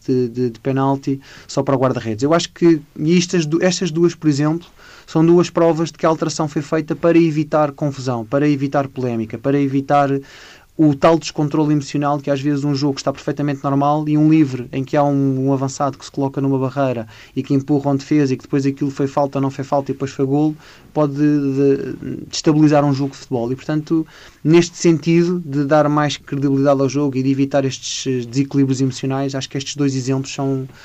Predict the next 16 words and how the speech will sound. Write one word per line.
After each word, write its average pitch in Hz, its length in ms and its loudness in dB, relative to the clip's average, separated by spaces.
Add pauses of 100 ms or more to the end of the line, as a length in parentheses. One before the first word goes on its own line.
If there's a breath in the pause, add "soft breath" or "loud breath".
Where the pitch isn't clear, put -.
(320 loud breath)
são, 127 760 -2
eh, 117 440 -6
excelentes 139 480 2
para 135 200 -2
demonstrar 135 460 -2
aquilo 131 220 -8
que - 100 -4
é 135 40 2
a - 40 -2
perspectiva 135 420 -6
das 120 160 -6
alterações 123 420 -8
às 113 60 -10
leis 117 160 -8
de 123 60 -12
jogo. 139 220 -2